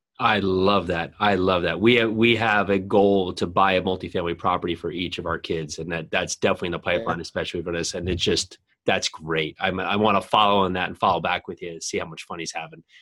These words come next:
Speaker 1: by the time he's thirteen
Speaker 2: Awesome.
Speaker 1: or fourteen. That's awesome.
Speaker 2: Yeah, yeah, exactly. Exactly.
Speaker 1: And, and now we talk about this where you started buying a small multifamily.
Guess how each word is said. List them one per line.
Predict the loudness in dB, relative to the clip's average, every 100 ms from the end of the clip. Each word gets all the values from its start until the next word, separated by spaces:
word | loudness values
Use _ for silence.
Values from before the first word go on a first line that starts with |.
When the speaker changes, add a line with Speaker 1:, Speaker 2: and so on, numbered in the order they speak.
| _ -2
Speaker 1:
by | -2
the |
time | -2 -6 -6
he's | -6
thirteen | -4 -2 -2
Speaker 2:
Awesome. | -4 -6 -20
Speaker 1:
or |
fourteen. | -20 -18 -20 -6
That's | -4 -4
awesome. | -6 -8 -10 -14 _
Speaker 2:
Yeah, | -2 4 4
yeah, | 4 0
exactly. | 0 4 4 2 -6 -8 _
Exactly. | -12 0 2 4 2
Speaker 1:
And, | -6 _ _ -2
and | 2
now | 4 4
we | 2 2
talk | 2 0 2
about | 0 0 0
this | -4 0
where | 0 0 -2 -14
you | -8
started | 0 0 2
buying | 2 0
a | -2
small | -2 0 2
multifamily. | 0 0 -6 -4 -4 -4 -6